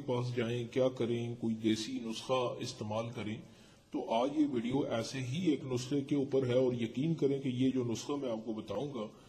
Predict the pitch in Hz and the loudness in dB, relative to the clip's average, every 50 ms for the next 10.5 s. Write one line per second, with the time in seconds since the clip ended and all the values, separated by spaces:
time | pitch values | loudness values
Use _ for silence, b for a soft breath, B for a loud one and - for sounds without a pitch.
0 | B B B B - 127 120 110 113 113 123 147 165 165 170 - 156 147 147 - | B B B B -6 -4 -4 -2 -2 -2 2 2 2 2 2 2 0 0 2 2
1 | 165 156 143 127 120 123 147 151 - - 151 147 147 143 147 143 143 - - 123 | 0 0 0 0 2 2 2 2 4 2 4 4 6 6 4 4 4 2 0 0
2 | 120 120 131 131 123 123 120 127 131 127 - - 123 127 123 120 - - 117 123 | 0 0 2 0 2 4 4 4 4 4 2 -2 0 0 0 0 0 -4 -4 -2
3 | 147 147 139 139 131 127 120 110 110 - 113 120 131 131 127 127 123 120 120 127 | -2 0 0 0 0 0 0 -2 -2 -4 -4 -4 -4 -2 0 2 2 0 0 -4
4 | B B B B B B 131 127 120 127 127 127 131 147 165 170 165 - 131 131 | B B B B B B -2 -2 -2 0 2 4 4 6 6 6 4 4 4 2
5 | 135 - 143 - - 123 123 - - 123 117 107 113 120 143 147 151 156 151 131 | 0 -2 -6 -2 -2 -2 -2 -2 -2 -2 0 0 2 2 0 0 0 0 0 0
6 | 123 127 135 131 135 135 135 123 127 123 127 127 123 120 110 110 110 113 110 101 | 2 0 0 0 0 0 2 0 0 2 4 4 4 4 2 0 -2 -2 -4 -4
7 | 104 104 101 120 143 160 156 151 151 156 - 156 139 123 123 117 113 - 117 117 | -4 -4 -2 0 2 2 2 2 2 2 2 0 0 2 2 0 0 -2 -4 -4
8 | 127 127 127 117 110 110 - 123 113 107 104 120 123 131 135 131 127 131 135 131 | -4 -2 -2 -2 -2 0 0 0 2 2 2 2 4 4 2 2 0 -2 -4 -6
9 | - - B B B B B B B B - - 208 214 254 311 320 311 262 - | -6 -10 B B B B B B B B -4 -2 0 4 4 4 4 2 0 0
10 | 160 165 - 151 165 170 156 151 151 131 | 0 2 2 4 4 4 4 4 4 2